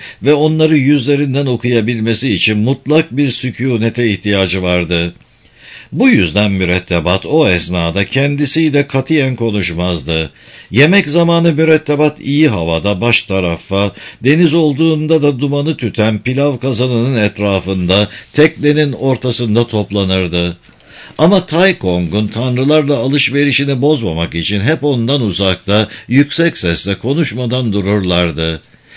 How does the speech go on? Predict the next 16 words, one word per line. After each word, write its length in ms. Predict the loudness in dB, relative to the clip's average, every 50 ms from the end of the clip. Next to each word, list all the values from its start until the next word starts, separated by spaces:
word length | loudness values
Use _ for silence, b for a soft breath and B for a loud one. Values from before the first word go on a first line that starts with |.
| B B B B 2
En 260 | 4 4 4 4 0
küçük 380 | -2 -4 -2 -2 -2 -4 -4 -2
Micho 540 | 0 0 0 2 0 0 0 0 -2 -2 -2 -2
pilav 320 | 0 2 2 2 0 -2 -4 -4
kasesini 680 | -4 -2 -2 -2 -2 -2 -2 -2 -2 -2 -2 -2 -2 -2
kış 280 | 0 0 -2 0 0 -2
tarafa 380 | -2 -2 -2 -2 -2 -2 -2
gidip 360 | 0 -2 -2 0 0 0 0 B B B B B
saygılı 560 | -2 2 4 4 4 4 4 4 4 4 4
bir 140 | 2 2 2
şekilde 520 | 2 0 0 0 0 0 2 2 2 0
iki 280 | 0 -4 -2 -2 0 0
eliyle 420 | 2 2 4 2 2 2 0 -2
tutarak 480 | -4 -6 -4 -2 -2 0 0 0 -2 -2
ona 300 | -4 -2 0 0 0 0
sunardı. 760 | 0 -2 -2 -2 0 0 0 0 -2 -2 -4 -4 -4 -6